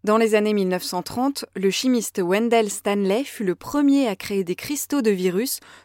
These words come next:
toujours à partir du virus de la mosaïque du tabac. Ces cristaux pouvaient se conserver des mois tout en gardant leur virulence.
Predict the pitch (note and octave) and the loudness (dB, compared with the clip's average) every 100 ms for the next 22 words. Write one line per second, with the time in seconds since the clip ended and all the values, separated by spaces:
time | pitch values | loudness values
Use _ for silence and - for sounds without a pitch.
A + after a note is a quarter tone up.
0 | _ D#4 D4 D4+ A#3+ F#3+ - G#3+ A#3+ F#3+ | _ -2 0 2 0 0 -4 -4 -4 -4
1 | F3 F#3+ A#3+ G#3+ F3+ F3 G3 A3 F#3+ G3 | -2 0 0 0 -2 2 2 2 2 0
2 | F#3 F#3 F3 D#3+ D3 _ _ _ _ _ | -6 -4 -4 -4 -10 _ _ _ _ _
3 | _ _ - B3+ - B3 - G3 F3 G3 | _ _ 2 2 2 -2 2 2 2 -2
4 | F#3 F#3+ F#3+ - F#3+ - F#3 E3+ F#3+ E3+ | 0 -2 -4 -6 -6 -4 -6 -4 -4 0
5 | A#3+ C4 G#3+ A3+ C#4+ - F#3+ F3+ G3 G#3+ | 4 4 4 0 -4 -12 -8 -2 0 0
6 | B3 B3+ A3 F#3+ G3+ F#3+ E3+ D#3 - - | 2 2 2 0 -2 0 -2 -4 -10 -14